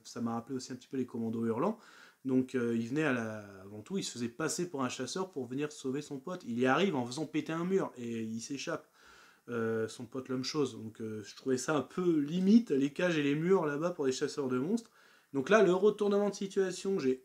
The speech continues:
adoré aussi, à savoir que Jack, et oui, euh, parce qu'au début, moi, je m'y attendais, euh, voilà, euh, quand tu vois les chasseurs, parce qu'il y en a même une qui a une, je trouve, qui a une tête de vampire.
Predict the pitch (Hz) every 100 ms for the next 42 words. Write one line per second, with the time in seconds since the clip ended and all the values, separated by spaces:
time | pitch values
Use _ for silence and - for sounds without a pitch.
0 | _ 120 120 117 120 135 - 226 - 120
1 | 127 - 113 107 131 127 - _ _ _
2 | 113 139 175 123 110 104 _ - _ -
3 | _ 127 - 160 180 254 185 135 156 147
4 | 156 175 175 127 131 175 147 123 - 127
5 | 143 135 131 135 208 - 131 139 190 202
6 | 226 - 131 - 190 143 120 170 147 127
7 | 127 - 233